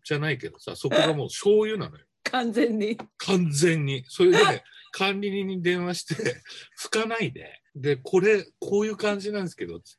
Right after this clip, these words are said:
Speaker 1: て、管理会社に、不動産屋なんだけどさ、そしたら、
Speaker 2: うん。
Speaker 1: 「これ醤油ですね」っていうことで、<laughs> そして、上の人に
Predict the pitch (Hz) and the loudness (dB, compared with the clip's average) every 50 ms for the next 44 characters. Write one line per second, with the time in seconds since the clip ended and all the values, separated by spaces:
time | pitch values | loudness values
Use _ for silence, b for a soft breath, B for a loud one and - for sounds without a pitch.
0 | _ _ - 95 87 - - - - - - 120 127 123 127 - 92 85 76 - | _ _ -12 -12 -6 0 4 4 6 6 4 2 0 -4 -4 -6 -10 -12 -12 -16
1 | B B B B B B B B B B B B _ _ - 131 117 110 104 98 | B B B B B B B B B B B B _ _ -8 -4 -2 -2 -2 -2
2 | - 110 101 101 95 95 95 87 85 - _ - - - - 85 - - - - | -4 -8 -8 -8 -8 -10 -12 -14 -14 -18 _ -20 -20 -20 -20 -20 -18 -18 -18 -18
3 | - 156 143 143 _ _ _ _ _ _ _ - - - - - - 139 151 - | -18 -18 -18 -20 _ _ _ _ _ _ _ -20 -20 -20 -16 -10 -10 -8 -8 -8
4 | - - - - - - 175 180 196 185 185 202 202 - 202 - - - 123 82 | -10 -12 -12 -12 -8 -6 -4 -4 -4 -6 -6 -8 -6 -6 -8 -10 -10 -12 -12 -14
5 | 82 - _ - - - - - 932 1047 1077 - - - - - - - - - | -14 -18 _ -4 -2 -2 0 0 -2 -4 -2 -4 -4 -4 -4 -6 -8 -10 -14 -18
6 | _ _ _ _ _ _ _ _ _ b b b b b - - 190 - - - | _ _ _ _ _ _ _ _ _ b b b b b -4 -4 -2 -2 -2 -2
7 | 123 - 139 127 - - B B B B B B - 135 160 185 196 214 208 214 | -2 -2 -2 -4 -4 -8 B B B B B B -2 2 4 6 6 6 4 2
8 | 220 208 - - 147 107 95 92 95 92 | -4 -6 -4 -4 -4 -4 -4 -8 -14 -16